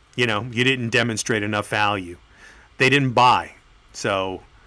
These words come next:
i-, i-, it's not no decision, you know?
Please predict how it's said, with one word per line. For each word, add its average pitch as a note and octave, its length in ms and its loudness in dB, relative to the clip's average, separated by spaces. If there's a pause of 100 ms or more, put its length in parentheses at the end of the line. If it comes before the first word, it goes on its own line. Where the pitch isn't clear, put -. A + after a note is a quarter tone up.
(320)
i-, A#2 60 -2
i-, C3+ 360 -8
it's - 160 -2
not D#3+ 200 2
no D3 200 4
decision, - 540 -2 (720)
you A2+ 100 -4
know? G#2 240 -4